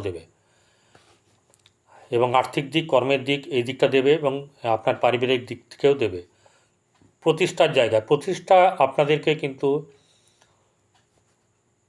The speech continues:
ঠিকভাবে দিতে চাইবে না। কি, কি, কেন হচ্ছে গিয়ে ওখানে কেতু বসে আছে এবং শুক্র নিচস্থ অবস্থায় বসে,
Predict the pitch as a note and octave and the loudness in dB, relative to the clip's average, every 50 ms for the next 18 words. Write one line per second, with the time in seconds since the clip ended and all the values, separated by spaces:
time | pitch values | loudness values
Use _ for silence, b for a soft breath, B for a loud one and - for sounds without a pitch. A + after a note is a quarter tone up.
0 | _ _ _ _ _ - F#3 F3+ E3+ D3 C#3 E3+ E3+ E3+ E3+ E3+ E3 C#3 C3 A#2+ | _ _ _ _ _ -2 -2 -2 0 2 2 4 6 6 4 4 2 0 -4 -8
1 | A#2+ C#3 C#3 F#3 E3+ D#3+ E3 E3+ D3+ C#3+ D#3 D#3 E3 D3 A#2+ A2+ B2+ - _ _ | -8 -4 0 0 0 2 2 2 4 4 4 4 4 4 2 -2 -4 -8 _ _
2 | _ _ _ _ _ _ - D3 C#3 C3 B2 - - - D3+ D3+ D3 - C#3+ C3+ | _ _ _ _ _ _ -8 -6 -6 -6 -8 -14 -8 -6 -4 -4 0 0 2 4
3 | D3+ E3 D#3+ D#3+ E3 E3 D3+ D#3 D3+ D3+ C#3 D3+ D3 D3 C#3+ - C3+ C3 - D#3+ | 4 2 2 2 0 -2 0 2 2 2 2 2 0 -2 0 -2 -2 -2 0 0
4 | D3 D3 D3 - - D3+ D3 C#3+ - - D3 E3+ F3 b b b b b b b | 0 0 2 2 4 4 2 2 2 0 -2 -2 -4 b b b b b b b
5 | b b - B2 B2 C#3 C#3 C3+ - - D#3 D#3 - D#3 D3+ C#3 C3+ - D#3 C3+ | b b -4 -2 0 0 -2 -2 -6 -12 -10 -6 -2 -2 0 0 0 0 0 0
6 | - - D3+ C#3+ C#3 C#3 - - D3+ C3+ B2+ B2+ A#2 - B2 | 0 0 2 2 2 2 0 0 0 0 0 -2 -4 -4 -4